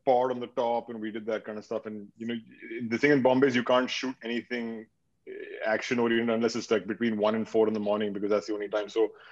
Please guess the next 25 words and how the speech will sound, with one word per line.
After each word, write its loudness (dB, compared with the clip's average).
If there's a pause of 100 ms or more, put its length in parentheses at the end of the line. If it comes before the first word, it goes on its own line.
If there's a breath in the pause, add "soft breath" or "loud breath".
(320 loud breath)
about 4
three 6
or 4
four 4
days, 2
and 2
I 2
eventually 0
cut 0
that -2
chase -2
out 0
because -8
it -10
wasn't -6
necessary. -2
But 4 (680 soft breath)
no, 6
but 8
it 4
was 0
true -4
because -4
Anil -4 (1000)
uh, -4